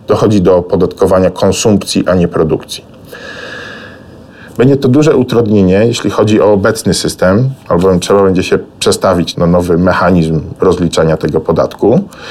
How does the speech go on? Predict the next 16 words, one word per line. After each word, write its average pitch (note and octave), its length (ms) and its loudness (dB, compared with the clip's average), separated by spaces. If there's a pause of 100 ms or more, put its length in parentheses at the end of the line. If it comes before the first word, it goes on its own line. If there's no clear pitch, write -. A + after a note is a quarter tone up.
(180)
Natomiast G2+ 380 0
jednocześnie D#3 680 0
już C3 340 0
w - 180 -10
obecnych B2+ 520 0
przepisach - 540 -4
dyrektywy E2+ 600 0
i F2 160 -4
rozporządzenia F2 840 0 (380)
Komisja C3 680 2 (200)
wspomina B2+ 680 2
o A2+ 320 2 (300)
takiej - 380 -2
instytucji A#2+ 960 2 (260)
certyfikowanego G#2 960 0
podatnika. - 680 -4